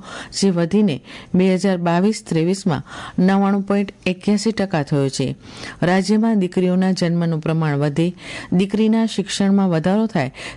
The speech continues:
તે માટે ગુજરાત સરકાર દ્વારા વહાલી દીકરી યોજના થકી દીકરીઓને જન્મથી અઢાર વર્ષ સુધીમાં ચાર હજાર રૂપિયાથી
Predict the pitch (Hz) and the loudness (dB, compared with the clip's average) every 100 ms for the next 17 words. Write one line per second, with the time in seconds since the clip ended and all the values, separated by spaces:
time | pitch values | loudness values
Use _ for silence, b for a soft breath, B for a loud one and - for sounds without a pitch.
0 | - 180 180 208 190 135 B B - 185 | -2 0 0 0 -2 -4 B B -2 0
1 | 180 220 240 - 175 165 165 190 190 135 | 2 0 0 -4 -4 -2 0 0 0 -4
2 | B B 170 185 196 220 226 180 165 170 | B B 0 2 2 2 2 0 -2 0
3 | 165 170 175 180 180 196 196 196 196 B | 2 2 2 0 0 0 2 0 -2 B
4 | B 185 196 202 220 220 214 196 185 202 | B 0 0 2 2 2 2 0 0 2
5 | 233 226 135 B B B - 185 208 214 | 2 0 -2 B B B -6 0 2 2
6 | 190 180 180 180 180 185 185 185 190 196 | 2 0 -2 0 2 2 2 -2 -2 0
7 | 208 175 175 160 160 190 202 156 | 0 0 0 -2 -2 -2 0 -4